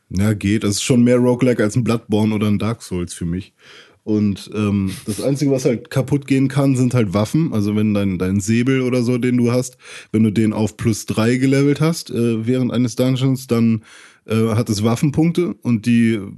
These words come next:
nutzen sich halt ab mit der Zeit. Also je mehr Gegner du killst, desto weniger Waffenpunkte hast du dann. Und wenn du deine Waffe nicht regelmäßig reparierst, wo du auch wieder ein Item für brauchst,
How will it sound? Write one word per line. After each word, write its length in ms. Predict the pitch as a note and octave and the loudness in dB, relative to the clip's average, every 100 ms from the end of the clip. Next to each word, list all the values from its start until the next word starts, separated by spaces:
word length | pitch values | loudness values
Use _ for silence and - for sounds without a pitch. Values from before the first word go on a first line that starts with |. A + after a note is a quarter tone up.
| G2+ | -4
nutzen 360 | A#2 A#2+ - | -2 -2 -2
sich 180 | G#2+ A2+ | 0 0
halt 120 | G#2+ | 0
ab 180 | G2 A#2+ | -2 -2
mit 140 | D#3 D3+ | -2 0
der 100 | D3+ | -2
Zeit. 340 | - E3 E3 | -2 -2 0
Also 160 | A#2 A2 | 0 0
je 120 | A2 | 2
mehr 300 | G#2+ A2 G#2 | 2 0 0
Gegner 300 | G2 A2+ G#2+ | -2 -4 -4
du 120 | G2+ G2 | -4 -2
killst, 320 | B2 A#2 - | -2 -2 -4
desto 400 | A2 - G#2+ G2 | -6 -2 -2 0
weniger 340 | G#2 G2+ F#2+ | -2 -2 -2
Waffenpunkte 540 | G#2 A#2 C3+ D3 C#3 C#3+ | -4 -4 -2 -2 -2 -2
hast 180 | C3+ | -2
du 40 | C#3 | -2
dann. 200 | C#3+ C#3+ - - - - _ | -2 -2 -8 -20 -20 -20 _
Und 320 | A#2+ A2+ G#2+ | -2 0 2
wenn 400 | G#2 A#2 A2+ G#2 | 0 2 2 0
du 120 | F#2 G#2+ | -2 -2
deine 380 | A2 G#2+ G#2 G2 | 2 2 0 0
Waffe 200 | G#2 A2+ | -2 -2
nicht 160 | G#2 | 0
regelmäßig 500 | A2+ A#2 A2+ G#2 G#2 | 0 2 2 0 -4
reparierst, 580 | G#2+ G2+ F#2+ A2+ C#3+ - | -4 -2 -2 0 0 -2
wo 60 | G2+ | -4
du 100 | F2 | -2
auch 220 | - F#2 | -4 -4
wieder 140 | A2+ A2 | -2 -2
ein 80 | - F#2 | -4 -6
Item 180 | G2+ G#2 | -4 -2
für 140 | A#2+ | -2
brauchst, 380 | A2 B2 E3 | -2 -2 -2